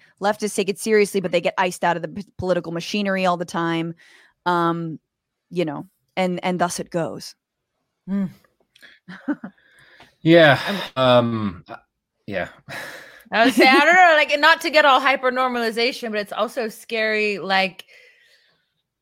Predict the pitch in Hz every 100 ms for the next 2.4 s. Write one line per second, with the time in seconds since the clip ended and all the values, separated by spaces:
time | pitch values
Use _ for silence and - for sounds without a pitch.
0 | - 254 262 262 277 339 285 208 170 147
1 | 135 - - 208 269 220 226 226 220 202
2 | 208 190 202 185